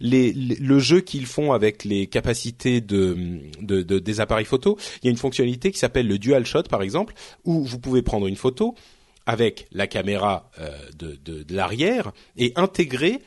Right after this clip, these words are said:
dans cette photo aussi une photo qui est prise avec la caméra de l'avant. C'est-à-dire que vous pouvez mettre le visage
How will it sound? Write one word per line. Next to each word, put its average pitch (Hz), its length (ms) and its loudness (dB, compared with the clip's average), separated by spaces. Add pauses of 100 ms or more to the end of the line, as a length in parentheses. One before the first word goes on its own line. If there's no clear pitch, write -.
(160)
dans 147 200 0
cette - 240 -4
photo 220 480 -2 (200)
aussi 226 500 0
une 147 120 -4
photo - 340 -2
qui 233 140 -8
est 226 60 -6
prise 190 200 -4
avec 110 200 0
la 107 140 0
caméra 107 420 0
de 95 100 -2
l'avant. 104 400 -2 (480)
C'est-à-dire 131 580 0
que - 120 0
vous 175 280 2
pouvez 123 280 2
mettre 135 380 -2
le 101 180 -2
visage 123 640 2